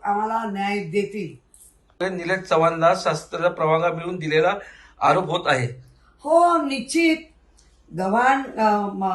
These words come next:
Speaker 1: हगवणे कुटुंबीबरोबर, अ, सुपेकरांचं नातं आहे आणि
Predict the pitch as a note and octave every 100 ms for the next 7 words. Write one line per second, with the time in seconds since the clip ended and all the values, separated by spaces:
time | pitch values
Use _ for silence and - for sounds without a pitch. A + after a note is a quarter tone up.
0 | F#3+ F3 D3+ F3+ A3+ C4+ D4+ D#4 B3+ B3
1 | A3+ A3+ G#3 F3+ F#3 F3 F3 F3 G#3+ B3+
2 | - _ _ _ _ - G3+ G#3 G#3 A#3
3 | B3+ C4 A3 G3+ F#3 A#3 C4 C4 A3 -
4 | D4 D4+ A#3+ G#3+ G#3 G#3 G3+ - _ _
5 | _ _ _ _ F3+ G#3